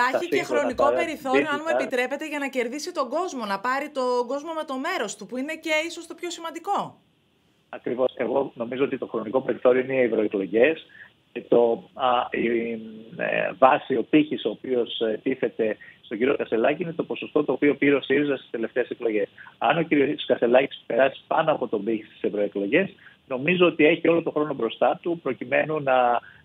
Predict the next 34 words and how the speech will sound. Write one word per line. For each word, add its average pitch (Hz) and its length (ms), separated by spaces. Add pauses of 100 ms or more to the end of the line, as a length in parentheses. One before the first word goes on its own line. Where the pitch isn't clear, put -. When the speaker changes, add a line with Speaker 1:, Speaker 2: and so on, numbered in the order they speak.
(100)
Speaker 1:
φτιάξει - 340
το 117 100
κόμμα 123 260
που - 160
θέλει, 165 320
να 131 100
εδραιωθεί 120 800 (100)
ως 123 320
πρόεδρος 120 380
του 110 80
σύριζα 196 340
και 165 140
να 143 80
διεκδικήσει 131 460
την 139 220
ηγεσία. 131 640 (340)
Αν 165 260
δεν 220 240
τον 196 140
περάσει 127 400
αυτό - 180
το 98 260
πύχη, - 380
νομίζω 185 240
ότι 202 80
τα 151 100
πράγματα 190 240
θα - 120
είναι 185 180
δύσκολα 143 260
για 120 80
τον 110 100
κύριο 113 180
Κασελάκη, 147 420